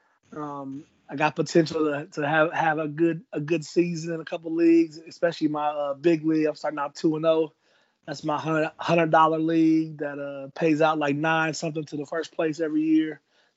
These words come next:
My twelfth year doing that one. So I definitely wanna get that one right around New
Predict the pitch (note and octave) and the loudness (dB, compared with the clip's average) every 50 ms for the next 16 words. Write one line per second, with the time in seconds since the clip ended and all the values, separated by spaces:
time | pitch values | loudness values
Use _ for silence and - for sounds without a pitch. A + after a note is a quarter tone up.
0 | _ - C#3 C3+ - - - E3 D#3+ D#3 C#3+ D#3+ D#3 D#3 D#3 D3 C#3+ D#3+ D#3 D#3 | _ -8 -8 -6 -6 2 4 6 6 6 4 4 4 6 6 6 4 2 2 2
1 | D3+ D#3 D#3+ D#3 D3+ D3 D3+ D3+ D3+ C#3+ C#3 _ _ _ _ _ _ _ _ _ | 4 4 4 4 4 2 0 -6 -6 -8 -10 _ _ _ _ _ _ _ _ _
2 | _ _ - - C#3 C3+ C#3+ C#3+ C#3+ E3+ E3+ D#3 D#3 D3 D#3 D3+ D3 C#3+ D#3+ C#3+ | _ _ -18 -14 -10 -6 -4 0 2 2 2 2 -2 -4 -2 -4 -2 -2 -2 0
3 | E3+ E3+ E3 D3+ D3 D3 D3 D3 D3 D3 C#3+ C#3+ D3+ D3 D3 D3 D3+ D3+ D3+ D3+ | 0 0 0 0 -2 -6 -4 -4 -2 -2 -2 -2 -4 -4 -2 -2 -2 0 0 2